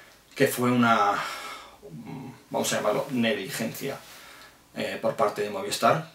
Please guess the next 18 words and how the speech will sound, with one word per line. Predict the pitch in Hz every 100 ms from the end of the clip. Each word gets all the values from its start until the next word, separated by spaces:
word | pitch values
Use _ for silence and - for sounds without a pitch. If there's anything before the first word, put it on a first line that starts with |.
| -
que | -
tuvieron | 95 90
que | -
pagar. | - - - - _ _ _ _ _ _ _ _ _ _ _ - - - - - - - -
A | -
mí, | 147 214 226 - - - _ -
em, | 147 127 123 117 107 104 - - - - - -
me | 117 117
llama | 139
la | 131
atención | 131 120 127 151 - - - - - _ _ _ _ _ _ _ -
el | 107
hecho | 135 - 113 85
de | 104
que | 117
una | 131 143
gran | 143
compañía | 127 120 107 113 135